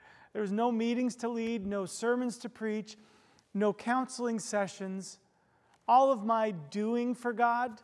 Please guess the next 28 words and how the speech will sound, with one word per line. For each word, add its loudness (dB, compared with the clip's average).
stopped. -2
And -4
I 4
was 0
left 0
with -6
these -8
wide -6
open 0
spaces -6
to -8
simply -6
be -6
with -2
God. -12
And -4
that 0
focus, -4
that 0
pursuit, -2
has 2
really 2
changed 0
me -2
for -8
the -2
good. -6
And, -6